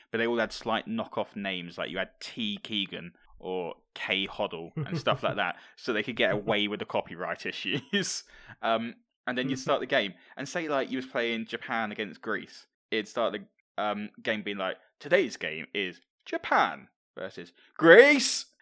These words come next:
Speaker 1: Like, the person who, it did obviously only
Speaker 2: <laughs>
Speaker 1: recorded one way of saying Greece, and it might be, like, how they scored. So they'd always just have, whenever he mentioned Greece, it'd be, "Greece!"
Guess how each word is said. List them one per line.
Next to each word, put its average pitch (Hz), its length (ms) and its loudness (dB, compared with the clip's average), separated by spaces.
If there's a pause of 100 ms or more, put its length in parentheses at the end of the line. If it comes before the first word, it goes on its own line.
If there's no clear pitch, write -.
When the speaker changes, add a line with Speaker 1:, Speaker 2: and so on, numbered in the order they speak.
(140)
Speaker 1:
Like, 131 440 4
the 143 80 -6
person 165 340 4
who, 147 140 4
it 139 100 0
did 143 220 2
obviously 143 320 2
only 139 140 6
Speaker 2:
<laughs> - 20 0
Speaker 1:
recorded 135 560 4
one 127 260 4
way 123 140 6
of 110 100 0
saying 110 300 2
Greece, 120 340 0
and 110 60 -4
it 107 60 -4
might 110 180 2
be, 110 80 -6
like, 104 180 0
how 117 240 4
they 107 140 -2
scored. 107 560 0
So 110 160 0
they'd 113 180 -2
always 131 240 4
just 127 200 -6
have, 101 220 0
whenever 117 280 -2
he 117 60 -2
mentioned 110 360 -4
Greece, 117 240 0
it'd 101 80 -10
be, 95 160 -8 (120)
"Greece!" 269 680 10